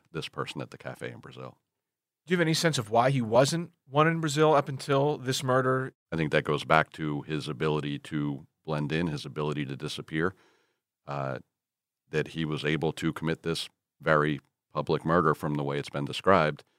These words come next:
Speaker 1: and then just fade away and disappear, and then end up here in Chester County.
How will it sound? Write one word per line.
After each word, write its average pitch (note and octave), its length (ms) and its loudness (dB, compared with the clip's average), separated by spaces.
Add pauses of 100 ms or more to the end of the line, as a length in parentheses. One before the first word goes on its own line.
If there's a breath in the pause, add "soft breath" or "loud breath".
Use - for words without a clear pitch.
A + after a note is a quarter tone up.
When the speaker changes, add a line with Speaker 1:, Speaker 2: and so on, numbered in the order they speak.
(380)
Speaker 1:
and D2+ 160 -4
then D2+ 140 0
just C#2+ 240 -8
fade D#2 240 0
away D2+ 320 0 (440)
and C#2 200 -10
disappear, C#2+ 600 -6 (200)
and C2+ 160 -10
then C#2 260 -6
end C#2 200 -10
up C2+ 200 -8 (360)
here C#2+ 180 -6
in B1 60 -8
Chester C#2 280 -8
County. - 260 0